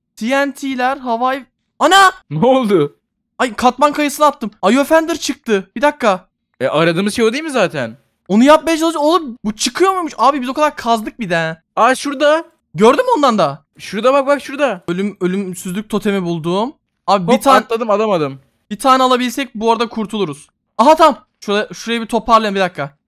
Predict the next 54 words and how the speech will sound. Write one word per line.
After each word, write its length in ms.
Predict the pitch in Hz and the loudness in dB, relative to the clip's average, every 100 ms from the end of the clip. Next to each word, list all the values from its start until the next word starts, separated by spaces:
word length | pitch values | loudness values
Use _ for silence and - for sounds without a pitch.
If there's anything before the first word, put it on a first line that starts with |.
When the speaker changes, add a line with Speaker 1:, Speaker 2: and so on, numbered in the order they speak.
| _ - | _ -8
Speaker 1:
Şurayı 140 | 190 | -2
ben 100 | 208 | -2
Speaker 2:
Şurada 220 | 190 262 | 0 2
Speaker 1:
şöyle 120 | 277 262 | 2 2
Speaker 2:
da 20 | |
var 120 | 254 | 0
ama 380 | 302 269 170 - _ _ - | 0 -2 -2 -6 _ _ -12
nasıl 180 | 185 | -6
Speaker 1:
sömüreyim. 160 | 202 277 | 0 2
Speaker 2:
alacağız 220 | 190 220 | 2 -4
onu? 280 | 196 208 269 - | -6 -6 -8 -8
Speaker 1:
Dur, 80 | 196 - | -10 -2
ben 80 | 202 | 0
Speaker 2:
Sen 80 | 208 | 2
Speaker 1:
bir 40 | 165 | 2
tane 220 | 240 240 | 2 0
Speaker 2:
aldın 120 | 320 | -4
mı? 240 | 226 120 117 _ _ | -8 -10 -12 _ _
Speaker 1:
bir 60 | 175 | -6
tanesini 400 | 233 226 226 247 | 0 0 0 0
aldım, 260 | 247 247 247 | 0 -2 -4
ben 100 | 240 | -4
şu 100 | 240 | -6
an 40 | |
hepsini 220 | 240 247 | -6 -8
sömürüyorum. 440 | - 226 220 196 170 | -8 -6 -4 -6 -2
Biraz 220 | 196 196 | -2 0
daha 120 | 226 | 0
elde 160 | 208 180 | 0 -4
etmeye 200 | 170 160 | -6 -8
çalışayım 400 | 165 151 - 156 | -8 -10 -8 -8
hatta. 300 | 151 196 175 | -6 -4 -4
Belki 200 | 160 - | -4 -6
çıkar 200 | - 175 | -8 -8
içinden. 360 | - 143 180 - - | -10 -14 -16 -18 -12
Speaker 2:
E, 120 | 165 | -8
burada 420 | 175 196 254 202 | -4 0 0 0
bir 160 | 160 185 | -4 -10
sürü 300 | - 247 262 | -10 -8 -4
vardı. 480 | 247 220 185 247 302 _ _ | -2 -2 -4 -8 -10 _ _
Speaker 1:
On 340 | 214 285 330 302 | 4 6 6 4
beş 280 | 254 - | 2 2
tane. 560 | 247 220 208 196 180 190 | 4 6 6 6 2 0
Speaker 2:
On 340 | 185 240 277 285 | 0 2 2 0
beş 240 | 311 - | -2 0
tane 300 | 277 247 214 | 0 0 0
mi? 300 | 202 175 160 - - | -2 -2 -4 -6 0
Speaker 1:
Tamam. 280 | 269 381 | 2 4
Speaker 2:
Aa! 180 | 359 277 - _ | 2 -2 -8 _
Speaker 1:
O, 200 | 196 190 185 | -2 -2 0
oğlum 280 | 185 170 143 | -2 -2 -6
çok 240 | 185 165 | -10 -8
kasıyor 300 | 180 - | -8 -6
oyun. 100 | 156 | -8